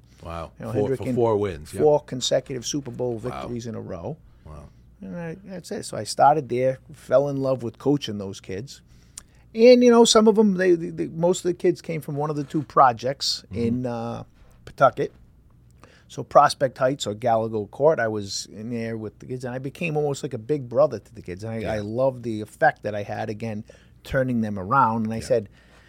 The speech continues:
Speaker 2: "You know, if I went back and became a teacher, I could get out ahead of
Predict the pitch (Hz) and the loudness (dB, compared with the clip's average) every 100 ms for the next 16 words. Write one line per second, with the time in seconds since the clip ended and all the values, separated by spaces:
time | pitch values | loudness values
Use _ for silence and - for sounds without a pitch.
0 | - _ 226 202 - 175 175 170 131 123 | -20 _ 4 6 8 4 4 2 2 8
1 | 156 175 - - - 139 131 - 151 113 | 10 10 2 -20 -18 -12 -12 -8 -6 -6
2 | - 220 202 - 117 113 123 117 131 135 | -4 -2 -2 -2 -4 -4 -8 -2 4 6
3 | 131 110 - 156 131 101 98 - - | 6 2 6 6 6 -2 -10 -16 -20